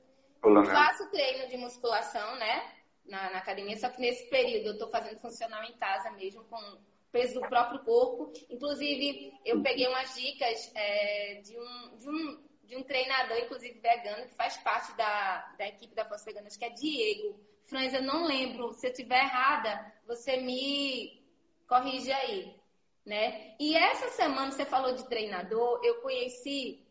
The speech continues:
Speaker 2: lógico, eu te-, aqui em Recife tem excelentes, é, treinadores, fora também, enfim. Tem o próprio Craco, né, que é super fam-, super famoso, enfim. Mas eu conheci uma pessoa que eu acho que é o Luiz, que é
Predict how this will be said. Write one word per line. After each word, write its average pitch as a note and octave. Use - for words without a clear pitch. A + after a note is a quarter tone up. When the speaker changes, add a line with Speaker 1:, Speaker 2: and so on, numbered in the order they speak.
Speaker 2:
lógico, G#3+
eu -
te-, -
aqui F3+
em A#3
Recife A#3+
tem B3
excelentes, B3+
é, G#3
treinadores, A3
fora G#3
também, G3+
enfim. F#3+
Tem G#3+
o G#3+
próprio -
Craco, G#3
né, G3+
que -
é -
super -
fam-, A3
super G#3+
famoso, A3
enfim. G3
Mas A#3+
eu D4+
conheci C#4+
uma C#4
pessoa C4+
que C#4
eu B3
acho -
que C4+
é B3+
o B3+
Luiz, C#4+
que B3+
é A3